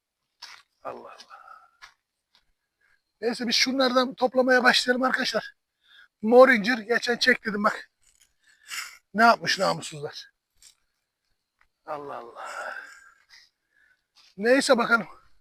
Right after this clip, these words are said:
Arkadaşlar bu adı batısıcılara bir devlet bir çözüm bulması lazım. Bu böyle olmaz. Yani köylü çaresiz.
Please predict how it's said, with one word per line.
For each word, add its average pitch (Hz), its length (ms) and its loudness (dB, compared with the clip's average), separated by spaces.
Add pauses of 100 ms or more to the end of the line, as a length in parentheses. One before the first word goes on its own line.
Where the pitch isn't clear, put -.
(960)
Arkadaşlar 233 580 2
bu 254 180 -2
adı 226 280 4
batısıcılara 233 760 4
bir 202 80 -8
devlet 247 460 4
bir 202 40 -16
çözüm 233 320 0
bulması 208 360 -4
lazım. - 320 -12 (800)
Bu 208 140 -6
böyle 240 240 8
olmaz. 240 480 4 (880)
Yani 208 360 2 (260)
köylü 220 400 2 (100)
çaresiz. 240 640 2